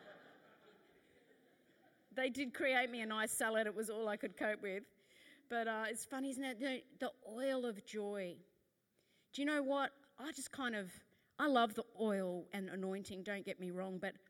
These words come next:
I'm just kinda not used to it. It's not really my thing. I just, I just got my own oil. Right? I think God has got oil. God fills us with the oil of joy. I mean, you can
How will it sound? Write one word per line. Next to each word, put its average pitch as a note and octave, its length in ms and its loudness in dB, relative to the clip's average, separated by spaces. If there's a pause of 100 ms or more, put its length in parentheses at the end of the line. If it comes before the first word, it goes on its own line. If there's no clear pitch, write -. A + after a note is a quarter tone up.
I'm D4 100 -6
just - 180 -8
kinda G#3+ 240 -4
not F#3 220 -4
used G#3 240 -8
to G#3+ 120 -2
it. F3 80 -4
It's - 180 -8
not G#3+ 160 -8
really F#3+ 200 -4
my F#3+ 180 -2
thing. A#3+ 260 -6
I A#3+ 100 -4
just, F#3+ 220 -12 (440)
I C4 60 -10
just E3+ 260 -14 (220)
got - 120 -10
my E3 180 -6
own B3 180 2
oil. G3+ 280 -2 (1300)
Right? D#4+ 220 -2 (100)
I E4 40 -12
think - 180 -4 (120)
God D#4+ 280 2
has D4+ 200 0
got A#3 260 -2
oil. A3+ 400 2
God C4 400 -4 (280)
fills D4 420 0
us A#3+ 240 -4
with A#3 140 -6
the G3+ 160 2
oil A#3+ 280 6
of G3+ 140 -2
joy. B3+ 200 2
I B3 40 2
mean, B3 200 4
you D#4 100 4
can C4 280 2